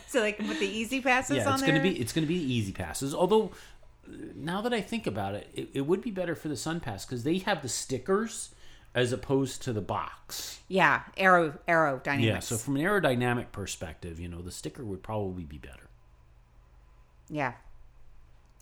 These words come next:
Speaker 2: Yeah.
Speaker 1: But that would be hysterical.
Speaker 2: You know, it, it would be one way to test the effectiveness of your high-speed tolling system.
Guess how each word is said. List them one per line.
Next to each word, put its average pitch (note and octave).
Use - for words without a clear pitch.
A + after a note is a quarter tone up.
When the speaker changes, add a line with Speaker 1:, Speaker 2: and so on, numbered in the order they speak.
Speaker 2:
Yeah. -
Speaker 1:
But A#3+
that D3+
would D3+
be C#3+
hysterical. D#3
Speaker 2:
You E3
know, E3+
it, D3
it C#3+
would C3
be D3+
one A#2+
way A#2+
to A#2+
test -
the G2
effectiveness G2
of F2+
your E2+
high-speed D#2
tolling C2
system. -